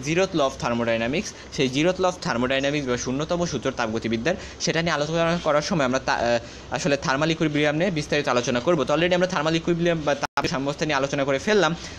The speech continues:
তো এখানে আমাদের main যে purpose বা আমাদের objective ছিল, সেটা হচ্ছে তাপ এবং তাপমাত্রা কী, সেটা জান-, জানা। So আমরা কী শিখলাম, সেটাকে একটু sum আপ করি।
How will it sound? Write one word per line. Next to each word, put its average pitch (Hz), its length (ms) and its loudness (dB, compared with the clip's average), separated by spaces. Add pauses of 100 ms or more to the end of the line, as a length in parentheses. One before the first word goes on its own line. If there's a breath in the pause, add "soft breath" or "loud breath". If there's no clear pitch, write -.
(120 loud breath)
তো 165 80 4
এখানে 185 280 2
আমাদের 202 260 2
main 185 320 2
যে 185 260 2 (240)
purpose 156 380 2
বা 160 260 2 (260)
আমাদের 143 200 2
objective 165 420 0
ছিল, 139 220 2
সেটা 139 180 0
হচ্ছে 143 200 -2 (100)
তাপ 170 240 2
এবং 175 180 0
তাপমাত্রা 156 480 -2
কী, 170 280 0 (220 loud breath)
সেটা 151 200 0
জান-, 139 320 -2
জানা। 139 280 0 (880 loud breath)
So 170 120 4
আমরা 160 340 2
কী 196 240 -4
শিখলাম, 165 340 0
সেটাকে 160 260 -2
একটু 165 140 -6
sum 160 240 -2
আপ 185 140 -2
করি। 131 200 0